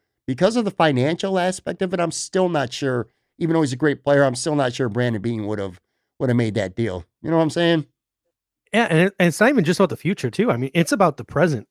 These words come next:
Speaker 2: I mean, if you lo-, look at this offense, there's only so many balls to go around, and Joe Marino had a great podcast this morning, Locked On Bills, talking about how, despite the fact that there wasn't a, like, a crazy amount of roster changes, there were no, like, alpha-style players brought in here.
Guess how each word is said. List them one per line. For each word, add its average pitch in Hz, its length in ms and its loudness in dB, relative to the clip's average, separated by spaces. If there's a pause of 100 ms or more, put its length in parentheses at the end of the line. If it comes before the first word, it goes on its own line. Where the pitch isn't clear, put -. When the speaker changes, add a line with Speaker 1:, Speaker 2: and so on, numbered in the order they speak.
Speaker 2:
I - 40 -2
mean, 143 140 0
if 139 120 -2
you 247 120 4
lo-, 208 300 4
look 170 200 2
at 202 60 -4
this 151 140 0
offense, 143 480 0 (440)
there's 190 160 6
only 349 120 4
so 240 140 4
many 233 120 4
balls 143 320 4
to 160 80 -4
go 135 140 0
around, 143 360 2
and 117 140 -6 (380)
Joe 180 120 4
Marino 202 300 6
had 143 100 4
a 127 40 -2
great 139 220 2
podcast 135 500 0
this 127 160 -8
morning, 123 300 -4
Locked 123 280 0
On 127 180 -2
Bills, 123 280 -2
talking 135 320 -2
about 123 260 -4
how, 120 320 -2 (340)
despite 190 280 2
the - 60 -2
fact 180 160 6
that 156 60 0
there 147 140 6
wasn't 170 300 4
a, 143 100 0 (240)
like, 127 220 -10 (140)
a - 40 -20
crazy 165 540 -6
amount 156 220 2
of 131 120 -4
roster 127 320 -2
changes, 156 440 -2 (300)
there 143 100 0
were 139 160 2
no, 156 120 4
like, 127 280 -2
alpha-style 127 600 -2
players 123 320 -4
brought 113 200 -4
in 123 100 -4
here. 151 220 -2